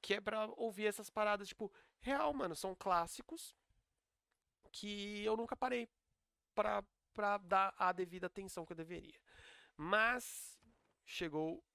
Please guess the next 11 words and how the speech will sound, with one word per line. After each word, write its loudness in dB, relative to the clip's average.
o -4
momento, -10
chegou -10
o -10
momento -10
de -18
declarar -10
guerra. -6
Guerra 2
formal -6
declarada. -10